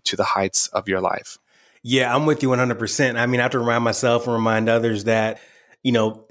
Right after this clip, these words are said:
Speaker 2: first, not making a decision is making a decision, <laughs>
Speaker 1: <laughs>
Speaker 2: right? We think by not doing anything, things are gonna magically improve or, or something, but not making a decision is making a decision.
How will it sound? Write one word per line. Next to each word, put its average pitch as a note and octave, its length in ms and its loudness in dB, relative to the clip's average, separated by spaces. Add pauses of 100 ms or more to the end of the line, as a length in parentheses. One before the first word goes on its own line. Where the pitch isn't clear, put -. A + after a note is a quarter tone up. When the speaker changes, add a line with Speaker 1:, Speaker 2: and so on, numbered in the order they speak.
(120)
Speaker 2:
first, C#3+ 260 0
not C#3 280 0
making C3+ 320 0
a A#2+ 60 0
decision A2 640 -2
is A#2+ 120 -6
making A2 320 -2
a G#2 60 -2
decision, G2+ 460 -6 (420)
<laughs> A#2+ 400 0
Speaker 1:
<laughs> - 400 -4
Speaker 2:
right? A#2+ 340 0
We D#3 120 0
think F3 220 2
by C#3+ 80 2
not C#3 220 0
doing C#3+ 220 2
anything, A#2+ 460 0
things B2 260 0
are B2 80 -2
gonna A#2 200 0
magically A#2+ 720 -2
improve B2+ 420 0
or, B2 320 0
or B2 60 0
something, B2+ 400 0
but B2+ 100 2
not C3+ 220 0
making C3 300 0
a B2 40 2
decision A#2+ 560 0
is A2+ 120 -4
making A#2+ 340 -2
a A2+ 40 0
decision. A#2 540 -2